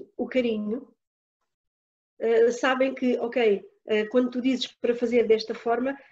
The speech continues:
sim, mas a, a treinadora ou a mister Sandra, como às vezes chamam, hum, já estão, eh, sabem que existe uma outra vertente de, de, de Sandra, não é?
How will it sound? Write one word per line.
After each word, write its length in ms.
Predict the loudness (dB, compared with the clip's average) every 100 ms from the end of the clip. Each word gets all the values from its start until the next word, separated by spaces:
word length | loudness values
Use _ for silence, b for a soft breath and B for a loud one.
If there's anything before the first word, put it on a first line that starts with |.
| B
sim, 180 | -4 -2
mas 220 | -2 -2
a, 420 | -2 -2 -4 -8
a 40 | -6
treinadora 760 | -4 -2 -2 0 -2 -2 -4
ou 240 | -2 -2 -2
a 80 | -4
mister 360 | -6 -4 -8
Sandra, 300 | -6 -4 -4
como 200 | -4 -4
às 140 | -4 -4
vezes 280 | -6 -6 -16 -10
chamam, 420 | -4 -2 -2 -6 -10 b b b _ -2
hum, 680 | 0 0 -4 -8 -10 -12 -18 _ _ _ _ _ _ -16 -8 -8 -6
já 240 | -2 -2 -2
estão, 440 | -2 2 2 2 B B B
eh, 220 | -4 -2 -4
sabem 560 | 0 2 4 2 0
que 360 | 0 0 -2 0
existe 380 | 2 4 2 2
uma 140 | 4
outra 520 | 6 4 2 0 0
vertente 560 | 0 -2 0 0 0 -6 -18 _
de, 240 | 0 0
de, 240 | 0 -4 -4
de 80 | -6
Sandra, 520 | -4 -2 -2 -6 -14 _ _ _ -8
não 120 | -4
é? 200 | -4 -6